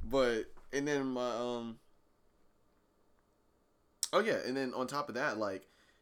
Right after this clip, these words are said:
the album is experimental. You know what I mean? It's not something that everybody is, like, you know, was ready for. Like, he's doing some different shit on that album.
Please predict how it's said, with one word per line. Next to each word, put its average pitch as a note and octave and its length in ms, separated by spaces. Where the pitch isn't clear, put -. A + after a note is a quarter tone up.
the - 140
album B2+ 360
is A#2 320
experimental. B2 640
You A#2 80
know A#2+ 60
what A#2+ 60
I A#2+ 60
mean? B2+ 200
It's B2 180
not C3 240
something B2+ 320
that A#2 200
everybody A2+ 540
is, G#2+ 140
like, A2 160
you A#2+ 80
know, G#2 200
was F#2+ 240
ready A2 280
for. E2+ 320
Like, D#2+ 200
he's B2+ 160
doing C3 180
some B2+ 140
different A#2+ 380
shit B2 180
on A2 140
that F#2+ 120
album. E2+ 340